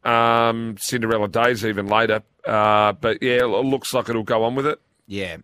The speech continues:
Speaker 2: it's all Godolphin again, isn't it? Like, they've got a stranglehold on this race. I think Flit, Elise now in Secret have won it. So, uh, she stepped slow. She had to hunt up,
Speaker 1: Yeah.
Speaker 2: didn't she? She stepped slow, but, oh, geez, you had Na-, you had n-, in the hands of Nash Rawiller, which you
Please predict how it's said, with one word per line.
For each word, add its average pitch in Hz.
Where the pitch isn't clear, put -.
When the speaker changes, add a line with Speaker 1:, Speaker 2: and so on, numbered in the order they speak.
Speaker 2:
it's 117
all 120
Godolphin 85
again, 90
isn't 92
it? 82
Like, 87
they've 101
got 92
a -
stranglehold 90
on 87
this 87
race. 92
I -
think -
Flit, -
Elise 92
now 90
in 92
Secret 92
have 85
won 92
it. 92
So, 90
uh, 92
she -
stepped -
slow. 113
She 117
had 113
to 113
hunt 101
up, 113
Speaker 1:
Yeah. 117
Speaker 2:
didn't 117
she? 107
She 107
stepped -
slow, 107
but, 101
oh, -
geez, 90
you 110
had 95
Na-, 98
you 104
had 104
n-, 92
in 113
the 98
hands 101
of 82
Nash 95
Rawiller, 90
which -
you 85